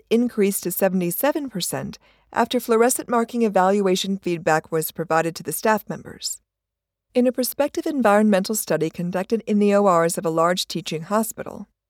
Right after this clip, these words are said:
researchers used fluorescent markers with U V light to evaluate environmental surface cleaning and used the results to provide feedback to staff members, which resulted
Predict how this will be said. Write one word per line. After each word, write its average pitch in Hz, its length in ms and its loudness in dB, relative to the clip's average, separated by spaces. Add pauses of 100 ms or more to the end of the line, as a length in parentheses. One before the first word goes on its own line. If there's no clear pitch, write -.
(120)
researchers 285 640 -4
used 214 280 0
fluorescent 202 420 0
markers 196 440 0
with 180 140 -8
U 180 160 -2
V 160 180 -2
light 185 440 -2 (420)
to 262 160 -2
evaluate 269 560 0
environmental 202 640 2
surface 180 400 -6
cleaning 196 560 -4 (380)
and 160 180 -6
used 156 260 -4
the 156 60 -8
results 170 440 2
to - 120 -14
provide 170 380 0
feedback 156 420 -2
to - 100 -14
staff 214 360 0
members, 170 420 -10 (600)
which - 220 -10
resulted 262 520 0